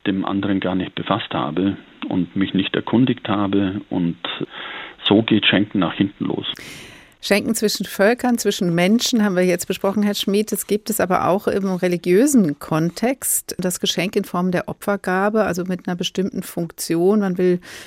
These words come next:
Speaker 2: die Gottheit gnädig stimmen, ähm, dem Gott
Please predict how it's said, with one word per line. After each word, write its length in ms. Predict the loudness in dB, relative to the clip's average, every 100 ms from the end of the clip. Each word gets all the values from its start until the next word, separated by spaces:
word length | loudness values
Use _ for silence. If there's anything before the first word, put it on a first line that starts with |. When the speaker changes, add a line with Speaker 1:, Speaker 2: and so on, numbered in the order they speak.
| -10
Speaker 2:
die 80 | -4
Gottheit 460 | 0 0 0 -2 0
gnädig 540 | 2 4 4 2 0
stimmen, 680 | -2 2 4 4 4 4 2 0
ähm, 480 | -2 0 0 0 0
dem 160 | -2
Gott 260 | 0 -2